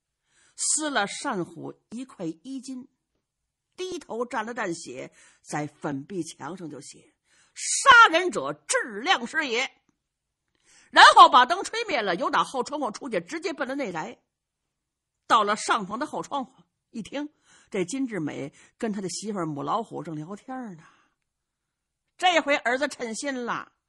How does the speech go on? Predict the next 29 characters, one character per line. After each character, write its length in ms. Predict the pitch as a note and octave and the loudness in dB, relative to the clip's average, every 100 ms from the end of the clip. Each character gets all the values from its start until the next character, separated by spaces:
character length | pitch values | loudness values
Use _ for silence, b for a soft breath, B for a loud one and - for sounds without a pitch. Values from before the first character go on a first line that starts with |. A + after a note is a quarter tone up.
| _ _ - | _ _ -6
，“你 80 | A#4+ A4 | 0 0
这 160 | D4 B4 | 4 2
么 60 | B4 | 4
做 180 | B4+ F#4 | 4 6
就 80 | G4+ D#5 D#5 B4 | 4 6 6 6
对 180 | A3 | 4
了。” 180 | D#3 - _ _ _ _ _ _ _ _ _ - | -6 -14 _ _ _ _ _ _ _ _ _ -14
白 140 | F#3+ | -10
英 220 | A3 G#3+ | -8 -10
才 200 | - G3+ | -8 -8
心 260 | G3+ - G3+ | -8 -8 -8
说 140 | G3 | -4
：“我 80 | F3 | -2
让 140 | F3+ F#3 | -2 -4
你 60 | |
们 100 | E3+ | -6
瞧 220 | - G3+ | -8 -6
瞧 100 | A#3+ | -2
什 160 | A#3+ G#3+ | -2 -4
么 100 | D#4 | -2
叫 200 | B4 A4+ | 4 4
对。” 200 | A4+ A3+ - b - | 4 0 0 b -4
噌 240 | - C5 | -4 -2
下 140 | B4+ - | -2 -2
飞 220 | - C5 | 0 -4
身 140 | F#4+ A4+ | -2 -4
进 160 | B4 | -4
来 80 | |
了。 60 | F#3+ | -4